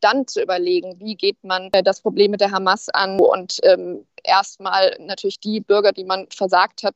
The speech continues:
zu schützen, zurückzubringen. Das sollte doch das erste Ziel sein. Und viele sagen eben auch, eher Linke, die jetzt ja auch zum Teil schon wieder gegen die Regierung demonstrieren,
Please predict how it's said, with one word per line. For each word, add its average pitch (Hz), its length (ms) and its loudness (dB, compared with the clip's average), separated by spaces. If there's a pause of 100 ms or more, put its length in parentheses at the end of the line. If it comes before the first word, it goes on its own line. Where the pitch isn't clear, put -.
(100)
zu - 160 -6
schützen, 214 560 -2 (340)
zurückzubringen. 214 640 0
Das 202 100 2
sollte 202 240 2
doch 190 140 2
das - 160 -2
erste 190 500 0
Ziel 185 420 2
sein. 147 420 -4 (300)
Und 190 360 -4
viele 202 280 0
sagen 190 300 2
eben 180 240 -4
auch, 185 400 4
eher - 380 2
Linke, 233 340 4
die 196 100 -2
jetzt 190 200 2
ja 180 100 4
auch - 80 -2
zum 185 160 -8
Teil 190 240 2
schon 196 160 -12
wieder 190 220 2
gegen 185 240 -4
die 190 60 -4
Regierung 190 580 0 (440)
demonstrieren, 202 920 2